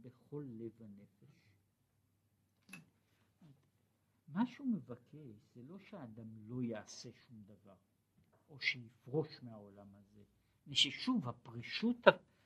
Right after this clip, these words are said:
הפרישות בפועל מהעולם הזה, היא לא מח-, היא לא מח-, מחייבת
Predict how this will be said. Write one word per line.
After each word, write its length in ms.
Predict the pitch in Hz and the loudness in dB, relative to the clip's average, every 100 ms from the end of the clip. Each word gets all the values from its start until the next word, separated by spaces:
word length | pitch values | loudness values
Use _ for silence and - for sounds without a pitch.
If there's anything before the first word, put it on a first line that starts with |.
| _ | _
הפרישות 760 | 143 - 123 113 - 233 233 190 | -2 -2 -2 -6 2 6 6 4
בפועל 580 | 139 - - 165 143 113 | 0 0 6 10 12 10
מהעולם 540 | 110 104 110 135 160 | 4 -4 6 6 8
הזה, 400 | 127 - 127 135 104 - _ _ _ - - | 4 2 0 0 0 -10 _ _ _ -20 -10
היא 80 | 165 143 127 127 | -6 -4 0 12
לא 140 | 202 240 220 | 12 12 8
מח-, 340 | 170 - - | 6 2 -16
היא 360 | 151 127 120 127 | -12 -10 -8 4
לא 240 | 180 190 - - - 180 | 6 6 0 -20 -20 -6
מח-, 260 | 165 156 - | 6 6 6
מחייבת 920 | 190 139 - 131 101 135 190 127 113 | 0 0 0 -6 4 12 12 10 -6